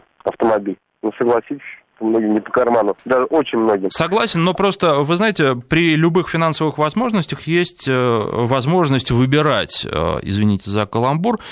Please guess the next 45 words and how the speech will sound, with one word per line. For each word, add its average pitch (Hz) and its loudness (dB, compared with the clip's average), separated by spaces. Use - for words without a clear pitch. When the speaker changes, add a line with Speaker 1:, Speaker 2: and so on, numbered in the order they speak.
Speaker 2:
между 131 2
универсалом 143 2
или 175 -2
между 131 0
кроссовером. 113 -4
Поэтому 120 -2
вот, 135 -4
э, 120 2
речь-то 160 0
об 156 0
этом. 104 -2
В 101 -6
любом 160 2
сегменте 175 0
Speaker 1:
Третий, 180 2
Speaker 2:
можно 143 0
выбирать. 151 0
И - 0
Speaker 1:
простите, 123 4
Speaker 2:
интересно, 156 0
что 143 -2
люди 143 0
Speaker 1:
так 135 2
Speaker 2:
выбирают. 135 0
Speaker 1:
перебью. 143 2
Speaker 2:
Мгм. 131 2
Speaker 1:
Третий, 185 2
третий 156 0
выступавший, 135 0
он 127 -2
правильно 139 2
сказал. 113 0
Все 180 0
зависит 175 2
от 151 -2
того, 185 2
для 127 -4
чего, - 0
что 190 2
вам 165 4
необходимо. 131 0
Чаще 156 -2
вы 135 2
в 139 0
городе 175 2